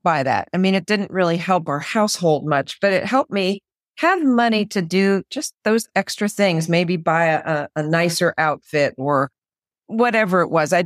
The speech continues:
I did it with her for a few years because I got used to it and it, it was kind of fun. So I would say that's probably been my big one that I did over the years.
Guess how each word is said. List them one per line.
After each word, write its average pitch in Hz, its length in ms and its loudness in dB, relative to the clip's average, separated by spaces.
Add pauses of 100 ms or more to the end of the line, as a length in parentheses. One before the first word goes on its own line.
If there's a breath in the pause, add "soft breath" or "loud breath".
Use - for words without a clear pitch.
(100)
I 190 80 0
did 214 220 0
it 330 80 -2
with 202 160 -2
her 175 160 -4
for 175 160 -2
a 165 40 0
few 165 240 -2
years 147 440 2
because 156 280 -4
I 180 100 2
got 165 260 -2
used 160 280 -4
to 156 100 0
it 147 100 2
and - 80 -4
it, 160 180 -2
it 185 140 -2
was 196 140 -6
kind 277 220 0
of 165 80 -4
fun. 131 340 0
So 151 340 0 (240)
I 349 120 0
would 269 160 0
say 202 220 0
that's 185 260 0
probably 175 540 0
been 151 460 -2 (420)
my 143 380 0 (180)
big 190 220 2
one 127 300 -2
that 135 120 0
I 131 80 0
did 131 240 -4
over 120 220 -6
the 117 100 -8
years. 110 460 -10